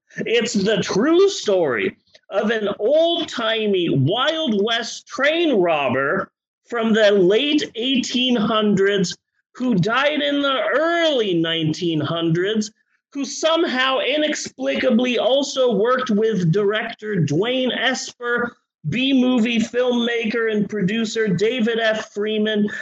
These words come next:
and most notoriously, T V's Lee Majors,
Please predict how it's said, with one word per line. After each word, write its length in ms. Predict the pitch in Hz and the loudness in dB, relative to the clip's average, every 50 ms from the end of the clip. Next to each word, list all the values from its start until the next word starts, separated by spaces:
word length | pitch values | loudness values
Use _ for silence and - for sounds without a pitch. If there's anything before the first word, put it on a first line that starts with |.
| - - - | -12 -10 -6
and 200 | 185 208 202 208 | -4 -2 -2 0
most 280 | 233 262 277 262 - | 0 0 0 0 -2
notoriously, 1120 | 240 247 247 214 202 - - 277 311 294 269 254 233 226 220 - - 208 202 202 202 202 - - _ _ _ _ _ - | -2 -2 -2 -2 -4 -2 2 2 4 4 2 2 0 -2 -2 -2 -2 -2 0 0 0 0 -2 -6 _ _ _ _ _ -4
T 380 | - 359 370 370 392 381 453 453 220 | 0 2 4 4 6 6 4 4 2
V's 480 | 226 285 339 339 339 330 330 262 190 | 2 2 2 4 4 4 2 2 2
Lee 480 | 160 135 139 165 269 311 339 339 330 330 | 0 0 2 0 0 0 2 2 2 2
Majors, 1000 | 311 277 247 220 196 180 165 151 - - 135 127 110 98 90 87 - - - - | 2 2 2 2 2 2 0 0 -4 -6 -8 -6 -6 -6 -6 -6 -8 -10 -12 -14